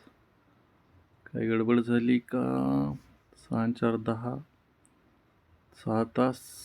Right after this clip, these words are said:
चार तास, तीन तास, सहा आणि चार, दहा आणि तीन, तेरा. ठीक आहे, इथं दहा राहिले. तेरी साती एक्क्याण्णव, तेरी आठी, प्यान, अ, तेरी आठी किती होतात? एकशे चार होतात. सात,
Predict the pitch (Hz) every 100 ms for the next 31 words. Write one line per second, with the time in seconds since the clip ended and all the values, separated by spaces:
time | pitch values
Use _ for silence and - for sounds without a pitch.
0 | - - 117 113 - 139 139 - - -
1 | - 117 113 110 110 - - - 117 117
2 | 117 117 113 113 - 113 113 107 - -
3 | - - - - - 160 120 127 120 117
4 | 120 113 107 104 - _ 123 120 - 120
5 | 123 123 131 117 - - 127 123 123 120
6 | 117 120 117 139 139 - _ - 110 110
7 | 113 - 147 120 - 117 120 120 - 120
8 | 120 120 117 120 120 - 123 120 120 117
9 | 113 107 107 104 - _ _ _ _ _
10 | _ - _ _ _ _ _ _ _ _
11 | _ _ _ _ _ _ _ - - -
12 | - _ - _ _ - 123